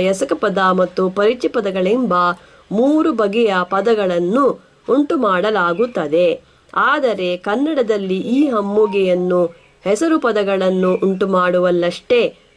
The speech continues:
ಬಳಸಲಾಗುತ್ತದೆ. ಹೀಗಿದ್ದರೂ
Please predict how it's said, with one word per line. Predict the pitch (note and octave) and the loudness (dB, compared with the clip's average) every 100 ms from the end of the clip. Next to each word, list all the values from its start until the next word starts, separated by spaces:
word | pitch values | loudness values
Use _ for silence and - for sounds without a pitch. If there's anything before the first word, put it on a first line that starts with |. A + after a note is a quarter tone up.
| - | -6
ಬಳಸಲಾಗುತ್ತದೆ. | F#3 A#3+ C4+ A3+ F3+ E3 F#3+ F#3+ D#3 D#3 C#3+ - - - | -2 0 0 0 0 -2 -4 -4 -2 0 -2 -6 -20 -6
ಹೀಗಿದ್ದರೂ | D4 D#4 C4+ G3+ C4 D4+ G#3 F#3+ | -2 0 0 0 0 2 2 0